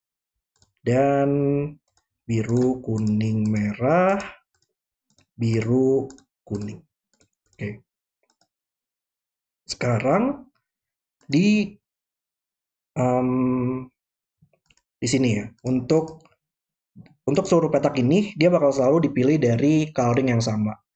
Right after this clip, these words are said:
Cuman kita tahu di, em, kolom ini, kalau misalkan ini adalah s-, coloringnya biru, kita bakal punya seluruh biru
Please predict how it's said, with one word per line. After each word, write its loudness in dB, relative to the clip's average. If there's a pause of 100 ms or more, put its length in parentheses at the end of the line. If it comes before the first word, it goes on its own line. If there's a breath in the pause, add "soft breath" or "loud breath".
(300)
Cuman 2
kita 4
tahu 4
di, 2 (800)
em, 2 (1300 soft breath)
kolom 2
ini, 2
kalau 2
misalkan 2
ini 2
adalah 2
s-, -12 (300)
coloringnya 2
biru, 2 (240)
kita 0
bakal 2
punya 0
seluruh 2 (560)
biru 0